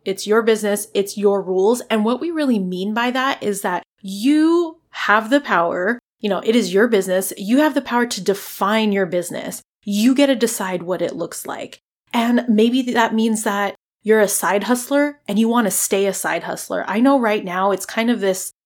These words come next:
season. I don't know if it's a season, but, like, you hear a lot of people talking about, like, "I want to leave my day job. I want to leave my day job."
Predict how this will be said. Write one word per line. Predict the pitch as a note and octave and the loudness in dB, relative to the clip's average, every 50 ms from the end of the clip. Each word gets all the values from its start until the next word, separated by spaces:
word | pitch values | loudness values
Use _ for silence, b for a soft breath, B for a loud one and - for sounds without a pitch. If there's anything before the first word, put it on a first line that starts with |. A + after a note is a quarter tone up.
| _ _ - | _ _ -6
season. | - - - - - - F3+ F#3 G3 A3+ A3+ C4+ C#4+ C#4+ | -4 -2 -2 -2 -4 -4 -4 -4 -4 -2 0 2 2 4
I | - A3+ | 4 4
don't | A#3 A3+ | 2 4
know | A3+ | 2
if | A3 A3+ | 2 0
it's | G#3 - - | 0 -2 -2
a | A3 | -6
season, | - - - F3+ F#3+ F#3 F#3 F3+ F3+ | -6 -4 -4 -2 -2 -2 -2 -2 -2
but, | F#3 F3+ - | -2 -2 0
like, | F#3 F3+ F3+ - | -2 -2 -4 -2
you | A3 A3+ A#3 | -2 -2 -2
hear | A#3 - - B3+ B3 A#3 A3+ | -2 -2 0 2 4 4 6
a | G#3 | 4
lot | G3 G3 F#3+ G3 F#3+ | 4 4 4 2 2
of | F#3+ F#3 | 0 -2
people | - - F#3+ G3 - F#3 | -4 -8 -8 -4 -2 -4
talking | F#3 - F#3 F3 - - F3+ F3 | -2 -2 -4 -6 -6 -6 -8 -8
about, | F3 F3 E3+ E3 - | -8 -8 -8 -8 -6
like, | - - - - | -8 -8 -8 -4
"I | G#3 | 2
want | A3+ B3 C4 B3 | 4 4 6 6
to | B3 | 6
leave | B3 A#3+ | 6 6
my | A#3 A3+ | 4 2
day | A3 A#3 A3 G#3+ | 0 2 2 2
job. | G#3 G3+ F3+ F3 - | 2 2 -2 -4 -4
I | F3+ | -4
want | G3 G#3+ A3+ A3+ A3+ | 0 2 2 2 0
to | G#3 | 0
leave | G#3+ G#3 | -4 -2
my | G#3 G3 F#3 | -2 -4 -4
day | F#3 F#3 F#3 F#3+ | -2 -2 -2 -2
job." | F#3 F#3+ D3+ C#3+ - - | -2 -2 -2 -4 -4 -8